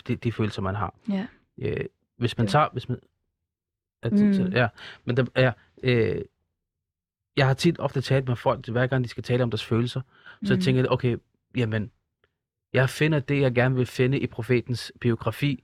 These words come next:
Speaker 2: Ja.
Speaker 1: som skal passe overens med, hvad jeg føler lige nu.
Speaker 2: Mm.
Speaker 1: Øh, hvis man gerne vil være macho, så siger man, "Ved du hvad, profeten, han var macho, han talte ikke om følelser."
Speaker 2: Ja.
Speaker 1: Så, så, så finder man, det er en del af hans biografi, som passer til, hvad man gerne selv søger.
Speaker 2: Ja.
Speaker 1: Jamen,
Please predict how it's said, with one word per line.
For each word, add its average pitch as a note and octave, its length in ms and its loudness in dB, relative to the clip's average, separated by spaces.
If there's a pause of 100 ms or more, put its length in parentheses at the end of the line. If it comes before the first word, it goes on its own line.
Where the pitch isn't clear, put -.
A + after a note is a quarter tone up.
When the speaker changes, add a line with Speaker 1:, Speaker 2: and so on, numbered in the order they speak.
Speaker 2:
Ja. F#3+ 200 -2
Speaker 1:
som - 160 0
skal - 160 -2
passe - 300 0
overens B2 540 0
med, A#2 120 0
hvad A#2 140 2
jeg A#2+ 140 2
føler A#2 260 0
lige A2 180 -2
nu. G2+ 180 -4 (320)
Speaker 2:
Mm. F#3 360 2
Speaker 1:
Øh, G#2+ 220 4
hvis A2+ 160 -4
man B2 80 4
gerne C3 160 4
vil D3 80 4
være C#3+ 100 4
macho, B2+ 360 2
så - 60 -2
siger B2+ 140 2
man, A#2+ 80 2
"Ved A#2+ 60 2
du C3 80 4
hvad, C3 100 4
profeten, B2+ 360 0
han A#2+ 100 2
var A#2+ 60 2
macho, A2 360 0
han A2 100 2
talte A2+ 240 -2
ikke A2 80 -2
om G#2+ 100 -2
følelser." G2 340 -4 (220)
Speaker 2:
Ja. F3+ 220 -4 (140)
Speaker 1:
Så, - 160 -10
så, - 200 0
så - 140 0
finder C#3+ 180 2
man, C#3 160 2 (180)
det C#3+ 60 4
er C#3+ 40 4
en C3 60 0
del C#3+ 160 0
af C#3 40 4
hans C3+ 140 2
biografi, B2 460 -2
som A#2 140 0
passer B2+ 240 2
til, - 160 -4 (100)
hvad A2+ 240 -2
man A2+ 180 2
gerne A2 180 0
selv G#2+ 280 -6
søger. G2+ 320 -2 (260)
Speaker 2:
Ja. F#3 300 -2
Speaker 1:
Jamen, G2+ 360 0